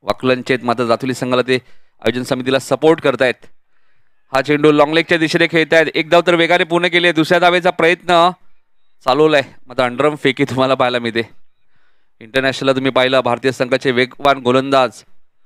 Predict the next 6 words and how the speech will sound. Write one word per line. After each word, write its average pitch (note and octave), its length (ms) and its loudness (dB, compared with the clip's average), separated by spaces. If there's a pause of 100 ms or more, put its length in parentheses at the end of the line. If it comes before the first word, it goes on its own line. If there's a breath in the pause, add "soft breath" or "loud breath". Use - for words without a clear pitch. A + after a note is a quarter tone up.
(280)
जवागल C3 380 0
श्रीनाथ B2+ 520 -2 (840)
अशाच B2+ 280 -12
प्रकारे C3 280 0
फेकी B2+ 260 -2
करायचे. B2 440 -2